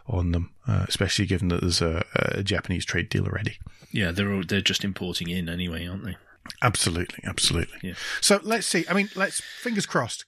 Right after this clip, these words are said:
Speaker 1: because I really want
Speaker 2: Absolutely.
Speaker 1: that they're a brand that I like, they're a brand that I
Speaker 2: Yep.
Speaker 1: want to be successful, uh,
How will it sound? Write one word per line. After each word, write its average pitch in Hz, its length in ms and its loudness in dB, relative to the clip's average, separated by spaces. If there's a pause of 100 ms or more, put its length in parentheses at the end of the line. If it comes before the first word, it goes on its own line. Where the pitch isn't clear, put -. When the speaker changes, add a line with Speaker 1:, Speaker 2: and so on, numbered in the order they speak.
(120)
Speaker 1:
because 156 240 0
I 160 100 4
really 151 300 2
want 139 180 2
Speaker 2:
Absolutely. 113 600 0
Speaker 1:
that 143 180 -2
they're 135 220 4
a 127 40 2
brand 143 460 2
that 135 180 -4
I 123 60 -2
like, 120 520 0
they're 120 180 -4
a 110 40 -8
brand 117 360 0
that - 100 -4
I 104 40 -2
Speaker 2:
Yep. 101 80 0
Speaker 1:
want 113 160 -4
to 113 60 -6
be 104 140 -2
successful, - 720 0 (420)
uh, 107 140 -2